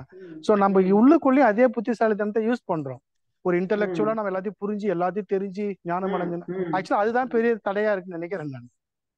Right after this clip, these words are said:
Speaker 1: ஆ, இல்ல, இல்ல, அப்படி இல்ல. Actually,
Speaker 2: ம்.
Speaker 1: அதுவும் புரிஞ்சுக்கிறது நல்லதுதான். புரிஞ்சுக்கிறதுக்கு கண்டிப்பா அறிவு தேவை. அது எல்லா இடத்துலயும் நீங்க புரிஞ்சுக்கணும். அது வேற விஷயம்.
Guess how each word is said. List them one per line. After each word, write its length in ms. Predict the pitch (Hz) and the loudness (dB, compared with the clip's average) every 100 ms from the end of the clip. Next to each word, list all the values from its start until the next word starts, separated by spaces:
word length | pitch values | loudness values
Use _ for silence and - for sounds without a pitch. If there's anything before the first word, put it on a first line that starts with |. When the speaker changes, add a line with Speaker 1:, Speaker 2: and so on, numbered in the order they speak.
| _ _ _ _ _ _ _ _ 370 _ _ _ _ _ _ _ - | _ _ _ _ _ _ _ _ _ _ _ _ _ _ _ _ -6
Speaker 1:
ஆ, 340 | 202 190 180 | -2 0 2
இல்ல, 280 | 196 202 196 | 2 4 4
இல்ல, 220 | 156 151 | 4 2
அப்படி 320 | 147 - 214 | 0 0 -2
இல்ல. 200 | 202 180 147 175 277 - - _ _ - | 0 0 0 2 0 -2 -12 _ _ -6
Actually, 380 | 190 185 226 247 | -4 -2 -2 0
Speaker 2:
ம். 60 | 233 | -2
Speaker 1:
அதுவும் 400 | 185 226 262 247 | -2 -4 -6 -4
புரிஞ்சுக்கிறது 640 | 240 339 339 339 330 277 294 | -2 0 0 0 -2 -2 -2
நல்லதுதான். 680 | 214 190 196 165 156 - | -2 -4 -6 -6 -8 -6
புரிஞ்சுக்கிறதுக்கு 760 | 202 226 240 247 214 208 214 294 | -6 -4 -4 -2 -2 -4 -4 -4
கண்டிப்பா 480 | 190 180 196 214 220 | -4 -6 -6 -4 -2
அறிவு 340 | 196 202 220 | -2 -2 -4
தேவை. 340 | 214 196 202 277 | -6 -6 -4 -2
அது 220 | 233 180 | -2 -2
எல்லா 260 | 180 190 208 | -4 -4 -4
இடத்துலயும் 320 | 202 208 247 | -6 -10 -14
நீங்க 240 | 196 175 - | -12 -14 -10
புரிஞ்சுக்கணும். 560 | 208 220 208 165 156 | -10 -8 -12 -10 -8
அது 160 | 160 214 | -6 -4
வேற 300 | 196 190 440 | -2 -2 -4
விஷயம். 420 | 415 - 349 302 | -6 -10 -14 -14